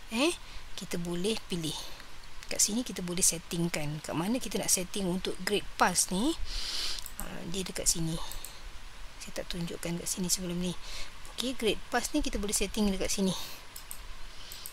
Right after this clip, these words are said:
Kita boleh settingkan, uh, grade pass dia. Sorry. Kita boleh settingkan kat sini, ah, lima puluh persen.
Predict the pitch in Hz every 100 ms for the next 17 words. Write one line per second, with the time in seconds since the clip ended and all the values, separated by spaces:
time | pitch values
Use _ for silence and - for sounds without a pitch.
0 | - - 196 247 240 233 - 214 - 233
1 | 240 240 - 262 254 254 262 208 208 208
2 | 208 208 208 196 208 196 - - 254 233
3 | - 196 220 294 - - - - - -
4 | - - - - - - - - - 190
5 | 180 170 - - - - - - - -
6 | - - - - - - - - - -
7 | - - - - - - - - - -
8 | - - - - - - - 208 226 202
9 | 214 208 208 - 233 247 247 165 226 269
10 | 285 190 202 185 208 - - 175